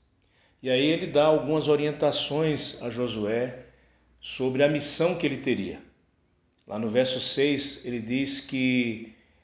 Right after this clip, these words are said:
Josué deve ser forte e corajoso, porque Deus o fará herdar essa terra para o povo. Então, era uma missão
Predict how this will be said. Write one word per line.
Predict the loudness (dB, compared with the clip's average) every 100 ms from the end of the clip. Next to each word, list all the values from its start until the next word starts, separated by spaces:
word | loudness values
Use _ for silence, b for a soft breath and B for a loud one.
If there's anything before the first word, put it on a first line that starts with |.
| B _
Josué | -6 -4 0 2
deve | 2 0
ser | -2 -4
forte | 0 4 4 2
e | -2
corajoso, | 0 0 0 0 2 0 -4
porque | -8 -12 -10 -10
Deus | -8 -2 0 0 -2 -4
o |
fará | -8 -2 0 2 2 0 -2 -10 -18 _ _ _ _ _ _ _ _ _ _ _ _ _ _ _ _ _ _ _ _ _ _ _ _ _
herdar | -8 -8 -6 0 4 4 2 -4
essa | -4 -4 -4
terra | -8 -8 -8 -8 -10
para | -8 -8
o | -8
povo. | -6 0 0 0 -4 -18 _ _ _ _ _ _ _ _ _ _ _
Então, | -16 -4 2 2 2 -2 -6 -18 _
era | -2 0
uma | 0 -2
missão | -4 -4 -2 -2 -2 -2 -4